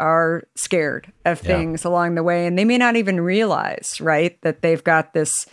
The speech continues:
Speaker 1: fear living inside of them. And, uh, it, as, uh, as you know, John, my book Un-,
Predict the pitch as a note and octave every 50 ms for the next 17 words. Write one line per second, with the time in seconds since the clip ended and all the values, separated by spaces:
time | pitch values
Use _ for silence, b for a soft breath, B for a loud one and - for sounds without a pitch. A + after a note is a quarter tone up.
0 | b b b _ - F#3+ F3+ F3 F3 E3+ E3 E3 D3+ E3 D#3+ D#3+ D3+ D#3 - -
1 | D#3+ D#3 D#3 D3+ D#3 - - D#3+ D3+ D3 D3 D3 D3+ D3+ C#3+ D3 D3 - - b
2 | b b b b b _ - - D#3 D3+ D3+ D3+ D3 D3 C#3 - - _ _ _
3 | _ _ _ _ - D#3+ E3 E3 - - D#3 D#3 D#3 D3+ - E3 D3 D3 D3 C#3+
4 | C#3+ C3+ - _ - D#3+ D#3 - - F#3 G#3 G#3 G3 F#3 F3+ F#3 E3+ F3 F3 F3
5 | F3+ F#3 F#3 F#3 E3 D#3 D3+ - F3 F3 F3 - E3 E3 E3 D3+ C#3